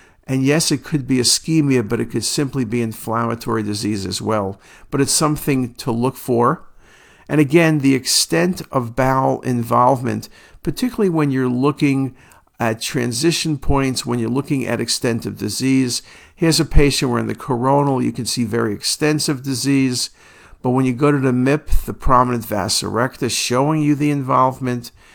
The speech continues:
and then in volume rendering, which shows you both the inflamed bowel as well as the prominence of the mesenteric vessels. So again,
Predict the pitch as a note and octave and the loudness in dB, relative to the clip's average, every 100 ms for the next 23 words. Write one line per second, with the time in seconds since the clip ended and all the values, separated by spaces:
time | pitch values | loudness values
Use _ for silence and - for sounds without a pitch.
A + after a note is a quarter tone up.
0 | - - B2 C3 B2 A#2 A#2+ B2 C#3+ C3+ | -20 -8 0 0 0 0 2 2 2 0
1 | B2+ B2+ C3+ C3 B2+ B2+ - - - B2 | 0 -2 -2 -2 -4 -8 -14 -16 -8 -4
2 | - D3 D3+ B2 B2+ G#2+ B2+ B2+ - A#2 | 2 4 4 2 -2 2 2 2 -4 -6
3 | G#2+ G#2 - B2+ C#3 C3+ B2 B2 A#2+ A#2+ | -6 -6 -4 -2 -2 -2 -2 0 0 -2
4 | A#2 - - - A#2+ A#2+ A#2+ A2+ A2+ B2 | -6 -20 -10 -4 -2 0 2 2 0 -4
5 | G2+ A#2+ A2+ A2+ G#2+ G2+ G#2 G2+ G#2 F#2+ | -2 0 0 -2 -6 -6 -6 -4 -4 -6
6 | F#2+ E2+ - F#2 G2 - - - A#2 A#2+ | -8 -10 -6 -4 -4 -4 -4 -2 0 0
7 | C3+ B2+ A#2+ | 2 0 0